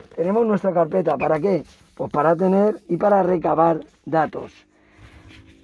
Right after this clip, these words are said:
Si abrimos, veis, con la cremallera fluorescente,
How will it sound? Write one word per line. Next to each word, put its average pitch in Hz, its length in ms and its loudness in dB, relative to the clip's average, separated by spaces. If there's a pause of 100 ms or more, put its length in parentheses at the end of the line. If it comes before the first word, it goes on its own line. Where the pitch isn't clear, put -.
(520)
Si 165 240 -2
abrimos, 262 640 2 (1600)
veis, 196 480 2
con 196 480 0
la 190 180 2
cremallera 196 560 4
fluorescente, 208 1120 -2